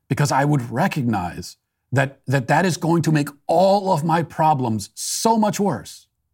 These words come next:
So is it because I'm a genius or I'm some great, uh, saint? No, it's a basic self-preservation.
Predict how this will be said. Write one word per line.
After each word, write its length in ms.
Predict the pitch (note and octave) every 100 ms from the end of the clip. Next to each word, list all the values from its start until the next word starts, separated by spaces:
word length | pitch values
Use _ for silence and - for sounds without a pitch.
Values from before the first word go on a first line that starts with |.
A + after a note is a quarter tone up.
| _ _ _ _ _ _ _ _ _ _ _ _ _ _ _ -
So 180 | - D#3
is 120 | C#3
it 60 | C#3+
because 240 | D3+ D3+
I'm 100 | C3+
a 60 | A2
genius 680 | F#2 F#2+ C3+ F#3+ A#3 - -
or 160 | A#2+
I'm 120 | A#2 A#2+
some 300 | D#3+ C3+ A#2
great, 400 | A#2+ B2 A2+ C3
uh, 180 | G#2+
saint? 480 | G2+ - C#3+ A#3+ - - _ _ _ _ -
No, 380 | D4+ G3+ G#2+ _ _ _ _
it's 100 | G3+
a 80 | B3+
basic 400 | F3+ C4 C4 -
self-preservation. 960 | C4+ B3+ B3 A#3+ A#3 C#4 C#4+ - -